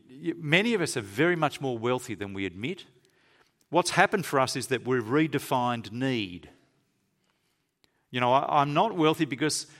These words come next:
all my money goes on everything straight away. And I, well, what's it going on? Well, you know, I've, I've got to pay twenty bucks to my family for board and, or, you know, fifty bucks rent to the house I'm in.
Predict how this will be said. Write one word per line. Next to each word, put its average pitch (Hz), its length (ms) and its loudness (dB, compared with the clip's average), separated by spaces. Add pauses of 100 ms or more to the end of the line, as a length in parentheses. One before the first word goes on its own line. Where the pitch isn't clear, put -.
(200)
all 160 160 0
my 156 160 4
money 147 280 2
goes 135 240 2
on 135 120 0
everything 143 320 0
straight 139 280 2
away. 143 420 0
And 120 100 -10
I, 127 120 0 (420)
well, 151 180 0
what's 190 280 0
it 127 100 -6
going 143 300 2
on? 90 220 -10
Well, 190 260 0
you 101 120 -10
know, 110 220 -4
I've, 98 240 -6 (460)
I've - 120 -18
got 180 100 -2
to 156 40 -2
pay 117 220 -8
twenty 127 280 -12
bucks 120 300 -2
to - 100 -20
my 85 80 -14 (120)
family 123 440 -8
for 90 140 -18
board 113 540 -8
and, 80 240 -16
or, 101 380 -12 (260)
you 92 100 -18
know, 80 160 -16
fifty 127 320 -10
bucks 107 320 -8
rent 107 340 -6
to 90 100 -16
the 85 120 -14 (160)
house 107 360 -4
I'm 95 160 -10
in. 127 320 -10